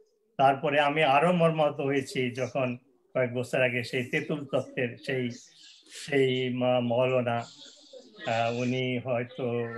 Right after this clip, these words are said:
নাই আর এখন মারা গিয়েছেন হয়তো, এরকম একটা খবর শুনেছিলাম। তো সেইটা যখন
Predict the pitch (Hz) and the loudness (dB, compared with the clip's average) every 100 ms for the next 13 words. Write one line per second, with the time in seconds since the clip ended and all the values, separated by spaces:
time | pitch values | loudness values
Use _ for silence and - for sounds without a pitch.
0 | - 117 113 127 131 127 117 - 120 117 | -10 -10 -2 0 2 2 0 -4 -6 -2
1 | 117 113 113 104 - 110 104 - - - | -2 -2 -6 -10 -10 -8 -10 -12 -14 -16
2 | - 403 349 - - 123 107 120 110 123 | -18 -18 -18 -20 -16 -12 -10 -8 -10 -8
3 | 123 120 110 120 117 - 113 117 165 _ | -4 -4 -4 -6 -8 -8 -8 -10 -12 _
4 | - - - - - _ - 131 - 175 | -20 -20 -20 -20 -20 _ -10 -8 -4 2
5 | 190 196 240 202 208 - 208 202 | 4 6 4 6 4 6 2 2